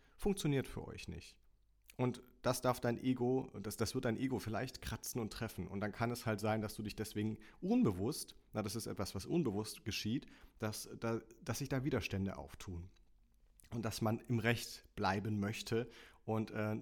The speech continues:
es nicht so, nicht so cool findet, wenn man dann jetzt gesagt bekommt, „Du, das alles, was du bisher gemacht hast, war im Prinzip Mist, äh, mach es jetzt bitte so.“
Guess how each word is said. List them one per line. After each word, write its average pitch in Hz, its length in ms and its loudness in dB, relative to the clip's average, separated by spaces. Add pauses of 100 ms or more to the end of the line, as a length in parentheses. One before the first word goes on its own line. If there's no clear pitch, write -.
es - 160 -4
nicht 120 180 0
so, 110 320 2 (320)
nicht 110 200 -4
so 101 100 -4 (180)
cool 120 220 2
findet, 110 500 0
wenn 101 140 0
man 104 140 0
dann 101 120 -2
jetzt 101 220 -4
gesagt 104 300 -2
bekommt, 104 280 -4
„Du, 107 60 0
das 101 240 -6
alles, 110 260 -2
was 104 120 -2
du 98 80 -2
bisher 113 240 0
gemacht 101 360 0
hast, - 180 -6
war 101 100 2
im 101 80 0
Prinzip - 360 -2
Mist, 127 440 4
äh, 107 100 2
mach 104 200 0
es 107 100 -4
jetzt - 200 -4
bitte 98 160 -4
so.“ 90 340 -4